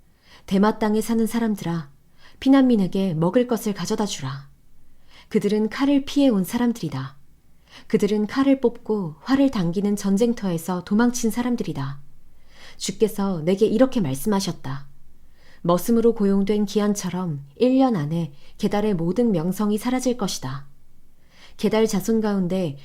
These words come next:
활 쏘는 전사들이 살아남아도 그 수는 거의 없을 것이다. 여호와 이스라엘의 하나님께서 말씀하셨다. 이사야 이십이 장. 환상의 골짜기에 내려진 판결이다.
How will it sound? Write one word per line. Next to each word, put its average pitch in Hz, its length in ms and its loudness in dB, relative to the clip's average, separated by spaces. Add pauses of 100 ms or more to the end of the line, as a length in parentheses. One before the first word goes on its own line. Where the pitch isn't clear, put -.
(120)
활 277 160 4
쏘는 269 300 4
전사들이 214 540 0
살아남아도 196 760 0 (280)
그 - 140 2
수는 247 420 0
거의 196 280 0
없을 226 340 -2
것이다. 135 540 -6 (840)
여호와 185 520 0
이스라엘의 233 500 0
하나님께서 220 840 0
말씀하셨다. 160 880 -4 (1400)
이사야 185 600 -2 (100)
이십이 190 400 0
장. 139 340 -6 (920)
환상의 269 440 6
골짜기에 202 600 0
내려진 185 380 2
판결이다. 208 680 -2